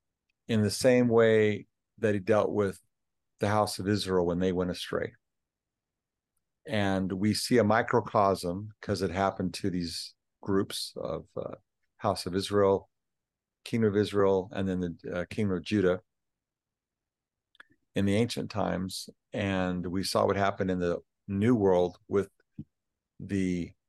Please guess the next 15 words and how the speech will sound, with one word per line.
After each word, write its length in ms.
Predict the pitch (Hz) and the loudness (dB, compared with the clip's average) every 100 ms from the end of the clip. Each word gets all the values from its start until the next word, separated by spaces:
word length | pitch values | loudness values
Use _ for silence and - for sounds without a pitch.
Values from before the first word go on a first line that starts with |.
| - | -14
tribe 340 | - 107 104 | 0 4 4
of 180 | 98 85 | 4 0
Manasseh, 680 | 90 92 101 101 - 90 95 | -2 2 2 0 0 0 0
mainly, 460 | 98 90 85 82 85 | -4 -4 -2 -4 -4
I 60 | |
guess, 460 | 82 - 92 - - _ _ | -6 -4 -4 -6 -12 _ _
uh, 300 | - - - 110 - _ _ _ | -8 -8 -10 -12 -20 _ _ _
in 140 | 110 101 | -2 0
the, 260 | 92 85 - | 0 -2 -4
in 120 | 101 | -4
the, 160 | 95 90 | -2 -2
in 160 | 104 | -4
the 80 | 92 | -4
Promised 480 | - 113 113 101 - | 0 0 2 0 -2
Land. 360 | 90 85 80 | -4 -4 -6